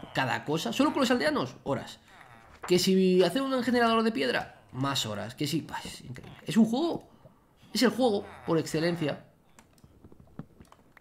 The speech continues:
No, es que no, no, no, sí. Muchos preguntan, "¿Cuál es tu juego favorito?". A ver, es decir, me gustan muchos juegos porque sabéis que he jugado a muchísimos videojuegos. Pero es que el Minecraft es como una obra de arte. Más que un juego, es, es arte. Domador de serpiente, me ha tocado ya varias veces.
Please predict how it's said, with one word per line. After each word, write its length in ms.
No, 100
es 120
que 80
no, 220
no, 220
no, 220
sí. 280
Muchos 180
preguntan, 320
"¿Cuál 140
es 60
tu 100
juego 120
favorito?". 340
A 20
ver, 160
es 100
decir, 240
me 80
gustan 280
muchos 300
juegos 220
porque 160
sabéis 200
que 60
he 40
jugado 280
a 40
muchísimos 480
videojuegos. 420
Pero 140
es 60
que 80
el 60
Minecraft 420
es 100
como 140
una 140
obra 160
de 120
arte. 300
Más 280
que 100
un 80
juego, 240
es, 160
es 160
arte. 280
Domador 440
de 80
serpiente, 460
me 80
ha 40
tocado 160
ya 100
varias 200
veces. 500